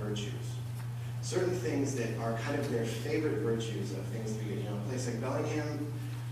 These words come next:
our pet virtues are caring for God's creation, um, uh, social justice and caring for the poor. These are kind of emphasized and highlighted above all other kind of virtues,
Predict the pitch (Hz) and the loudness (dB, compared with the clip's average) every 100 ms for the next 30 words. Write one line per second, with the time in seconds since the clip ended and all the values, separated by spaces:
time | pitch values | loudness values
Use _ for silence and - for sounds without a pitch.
0 | - 117 113 139 - 143 143 - 156 127 | -2 -2 0 0 0 2 2 2 2 2
1 | 120 120 - - - - - - 123 127 | 4 4 2 0 -2 -4 -4 -4 -2 0
2 | 123 123 117 117 117 123 123 139 143 143 | 0 0 0 0 0 0 2 2 2 2
3 | 139 139 - - - - 117 - - - | 2 2 0 -4 -4 -2 0 0 0 -2
4 | - - - 143 139 139 123 - - - | -2 -2 0 0 0 2 0 0 0 0
5 | - 131 - 117 - 120 120 - - - | 0 0 0 -2 -2 0 0 0 -2 0
6 | 143 147 143 - - - 143 143 277 277 | 2 2 4 4 4 4 2 2 2 2
7 | - - - - - - - - 190 196 | 0 -2 -4 -4 -4 -4 -2 2 2 2
8 | 185 - - - - - 151 127 120 120 | 4 4 6 4 4 4 6 6 4 4
9 | 120 135 131 - - 156 165 165 147 - | 2 4 4 4 4 6 6 8 8 8
10 | 135 143 135 117 143 - - - | 8 8 6 6 6 6 4 2